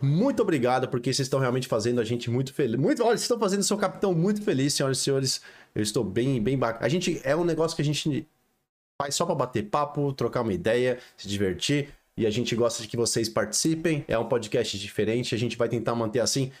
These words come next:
até o quanto for possível, vai ser sempre assim. E vocês sabem que é, quem tá assistindo sempre tem jogos, sorteios, outras coisas aqui que a gente faz pra vocês curtirem mais ainda. E quem assiste,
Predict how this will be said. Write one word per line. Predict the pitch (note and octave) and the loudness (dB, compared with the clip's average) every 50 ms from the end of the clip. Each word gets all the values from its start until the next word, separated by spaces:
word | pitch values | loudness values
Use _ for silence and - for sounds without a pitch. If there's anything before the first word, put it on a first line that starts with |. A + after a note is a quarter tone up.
| - _ _ _ _ _ - | -20 _ _ _ _ _ -8
até | - - - C#3+ D3+ - - - _ _ _ _ _ _ _ _ - D#3+ E3+ - _ _ _ - _ _ _ - - - - | -6 -4 0 0 0 0 -2 -6 _ _ _ _ _ _ _ _ -16 -16 -16 -16 _ _ _ -20 _ _ _ -6 -4 -2 0
o | F3+ F3 E3+ E3 - - - | 0 0 -2 -2 -4 -4 0
quanto | A#3 D4 D#4 - | 0 0 0 2
for | - A#3+ A#3 G#3 | 0 0 0 0
possível, | A#3 G#3 - - D3+ D3+ E3 D#3+ | 0 -2 0 2 2 2 2 2
vai | D#3 D#3 D3+ | 2 0 0
ser | - - D#3+ | 2 0 0
sempre | D3+ - D3+ D3+ F3+ | 0 0 0 0 0
assim. | F3 - - C#3 C3 C3 C3 - _ _ - | -2 0 0 0 -2 -2 -4 -8 _ _ -6
E | - A2+ | -4 -2
vocês | A2 D#3 D3 - | 0 0 2 2
sabem | - C#3 B2+ B2+ C3 C3+ A#2 - - _ _ _ - - - | 2 2 0 0 0 -2 -4 -4 -10 _ _ _ -18 -8 -2
que | C3+ | 0
é, | A#2 A#2 A2+ - C3+ | 0 0 0 -2 -4
quem | - D#3 D#3+ D#3+ | -2 0 0 2
tá | D#3+ D3 | 2 0
assistindo | C#3 - - C#3 - - C#3 C3 B2 | 0 0 0 0 0 0 0 0 0
sempre | A#2 - - D#3+ E3+ D#3+ E3 | 0 0 0 0 -2 -2 -2
tem | - D#3+ C#3 A#2+ | -2 0 0 0
jogos, | G#2 G2+ - A#2+ C3+ D#3+ D3 B2+ A#2+ | 0 0 0 0 0 0 0 0 -2
sorteios, | - - A2+ G2 G2+ - - D3 C#3 B2 | -2 -2 -2 -2 -2 -2 0 0 0 0
outras | - - A2 - | -2 -4 -6 -2
coisas | - A2+ G#2+ A2+ | -2 -2 0 -2
aqui | A2 - - | -2 -4 -4
que | - | -4
a | G#2+ | -2
gente | A2 B2 - - | -2 -2 -4 -2
faz | - A2+ A2+ A2 | -2 -2 -2 0
pra | - A#2+ A2+ | 0 -2 0
vocês | A2+ A2+ - - A2+ A2+ A2 - - - - - - _ _ _ - - | 0 0 0 0 0 0 -2 -4 -8 -16 -20 -20 -20 _ _ _ -10 -4
curtirem | - C3 A2+ G#2 - C3 A#2 A#2 | -2 -2 0 0 0 0 2 2
mais | A2+ A#2+ A#2+ C#3+ | 2 2 2 2
ainda. | D#3 D#3 D#3+ F3 | 2 2 0 0
E | |
quem | E3+ G#3+ G#3 | 0 0 0
assiste, | G3+ G#3 G#3 F#3 - G3+ F3 - - | 0 0 0 0 2 0 0 -2 -4